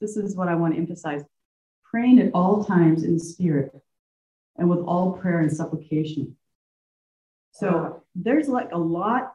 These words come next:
Speaker 1: about prayer. It's not just pray, but, I mean, this mu-, there must be some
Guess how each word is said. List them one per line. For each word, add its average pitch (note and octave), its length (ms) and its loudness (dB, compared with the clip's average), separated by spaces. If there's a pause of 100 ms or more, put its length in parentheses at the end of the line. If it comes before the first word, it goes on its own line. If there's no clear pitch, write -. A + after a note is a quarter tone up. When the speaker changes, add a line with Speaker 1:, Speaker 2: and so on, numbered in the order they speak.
Speaker 1:
about E3 380 -4
prayer. F3+ 160 -2
It's D#3+ 140 -6
not F3 160 -2
just - 260 -8
pray, D3+ 420 -4
but, C#3+ 140 -6 (840)
I - 40 -4
mean, D3+ 120 4
this A#3 220 -2
mu-, G3+ 220 -2
there F#3 100 -2
must F#3 280 0
be G#3 100 -4
some F#3+ 420 -4